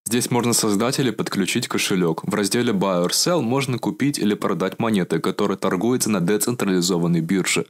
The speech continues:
В разделе Профиль будут отображаться все активные позиции и свободное количество Solana. В разделе Trades будет храниться история всех ваших торговых операций, включая информацию о процентах доходности по каждой позиции.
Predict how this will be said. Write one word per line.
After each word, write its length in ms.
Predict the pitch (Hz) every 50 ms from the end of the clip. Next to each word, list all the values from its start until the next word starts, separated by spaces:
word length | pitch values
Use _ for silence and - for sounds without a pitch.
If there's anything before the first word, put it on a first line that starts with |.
| _ _ _ _ _ _ -
В 60 | 107
разделе 420 | 107 113 107 107 120 151 156 143
Профиль 480 | 107 - - 101 101 98 92 - 95 92
будут 340 | 98 131 147 - 120 - -
отображаться 680 | - 98 - 98 98 98 98 101 92 85 - - 101
все 240 | - - - 160 143
активные 460 | - - - - 110 101 95 92 85
позиции 540 | - 98 95 - 135 165 165 160 - 104 98
и 40 |
свободное 500 | 98 - 104 98 92 127 139 135 127 110
количество 600 | 98 - 104 98 101 101 98 - 98 - - 98
Solana. 560 | - - - 104 101 95 87 82 73 73 - - _ _ _ _ _ _ _ -
В 80 | 113 123
разделе 340 | 127 117 113 127 123 120
Trades 460 | 117 117 - 131 139 135 131 120 - -
будет 240 | - 110 110 110 98
храниться 560 | - - 117 110 107 110 110 104 - - 110
история 400 | 107 - - 120 117 113 113 104
всех 360 | 101 - - 131 127 - -
ваших 260 | 104 98 92 - 95
торговых 540 | - - 95 98 90 117 104 98 98 98 113
операций, 520 | 104 87 - 117 123 127 123 113 - - 92
включая 440 | - - 110 101 98 - 107 101
информацию 640 | 95 95 - - 98 101 113 123 127 120 - - 104 87
о 40 |
процентах 520 | - - 98 87 - 101 95 87 87 87 92
доходности 600 | 82 90 90 - 147 147 147 147 127 - - 117
по 180 | 104 - 131 139
каждой 380 | - 131 107 95 - - 104
позиции. 680 | - - 104 95 87 90 85 - - - - 87 85